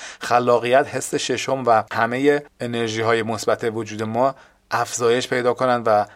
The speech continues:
بهبود پیدا کنن. با انجام این مراقبه روزانه، این سیکل توی بدن به وجود میاد که انرژی دیگه اون پایین بلاک نمیشه و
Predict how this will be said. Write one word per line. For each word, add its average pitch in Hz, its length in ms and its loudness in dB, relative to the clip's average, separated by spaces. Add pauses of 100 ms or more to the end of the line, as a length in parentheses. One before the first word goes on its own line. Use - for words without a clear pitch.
بهبود 113 460 -2
پیدا 101 280 -4
کنن. 90 280 -10 (300)
با 127 120 6
انجام 127 280 4
این 170 180 2
مراقبه 120 480 4
روزانه، 117 460 2
این 151 200 0
سیکل - 460 -4
توی 139 180 -2
بدن 117 280 2 (100)
به 113 80 0
وجود 113 300 0
میاد 131 240 0
که 127 160 -4
انرژی 113 360 -2
دیگه 120 160 -4
اون 117 140 -4
پایین 120 400 -6 (120)
بلاک 120 520 0
نمیشه 123 440 -2
و 110 260 4